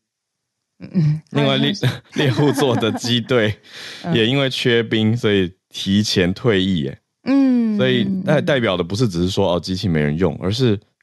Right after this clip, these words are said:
Speaker 2: 空中侦察能力也变弱了。
Speaker 1: 嗯，嗯，嗯。
Speaker 2: 对啊，那现在在这个时间点，亚太地区、印太地区、太平洋这边的竞争这么严重。
Speaker 1: 嗯。
Speaker 2: 那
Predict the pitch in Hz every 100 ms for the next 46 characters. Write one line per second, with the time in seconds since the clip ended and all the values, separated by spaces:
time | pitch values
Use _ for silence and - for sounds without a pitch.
0 | _ - 131 135 131 127 123 110 85 85
1 | 82 92 76 92 80 82 69 50 98 _
2 | - 202 202 190 175 170 170 165 160 156
3 | - 151 147 76 92 120 - 120 113 107
4 | 110 107 117 92 85 - 78 82 80 82
5 | 64 90 _ 80 82 98 85 90 78 -
6 | 71 69 90 85 92 78 80 - 69 -
7 | 87 76 76 73 78 80 80 90 78 76
8 | 76 82 90 78 - 82 73 85 98 71
9 | - _ _ 277 320 180 175 - _ _
10 | 113 110 95